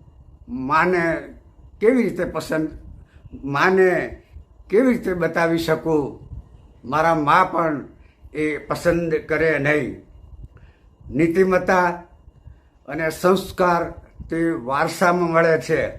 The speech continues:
એને માટે કોઈ દવા, ટેબ્લેટ કે ઇન્જેક્શનો હોતા નથી.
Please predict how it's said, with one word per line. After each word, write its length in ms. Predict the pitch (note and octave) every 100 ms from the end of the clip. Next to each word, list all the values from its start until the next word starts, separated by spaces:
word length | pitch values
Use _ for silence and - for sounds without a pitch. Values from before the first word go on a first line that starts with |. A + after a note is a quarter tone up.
| - - - - - - - - -
એને 220 | D#3+ F#3+
માટે 640 | G#3 G#3+ G#3 G#3 G#3 F#3 - - - - - _ - -
કોઈ 600 | - G3 G#3 G3 F#3+ - - _ _ - - - C#3+
દવા, 560 | D#3 F3+ F#3 F#3 - - - _ _ - - _ _ _ -
ટેબ્લેટ 720 | E3+ E3+ F3+ F#3+ F#3+ F#3+ - _ _ - _ - - - -
કે 460 | E3 F3 E3+ - -
ઇન્જેક્શનો 880 | D#3+ G#3+ G#3 A3+ - - G3+ F#3+ F#3
હોતા 460 | E3 - D#3+ F3 F#3
નથી. 600 | F#3 F#3 F3+ D3+ A2+ -